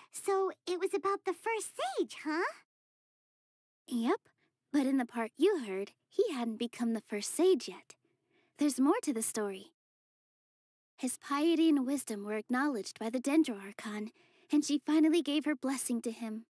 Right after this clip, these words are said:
Speaker 2: All kinds of spectacular scenes appeared in front of the first sage,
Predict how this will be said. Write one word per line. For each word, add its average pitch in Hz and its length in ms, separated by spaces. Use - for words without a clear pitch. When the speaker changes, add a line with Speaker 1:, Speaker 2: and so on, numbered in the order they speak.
Speaker 2:
All 370 180
kinds 320 340
of 262 80
spectacular 277 800
scenes 262 360
appeared 247 340
in 220 80
front 262 240
of 226 80
the 226 80
first 220 320
sage, 208 400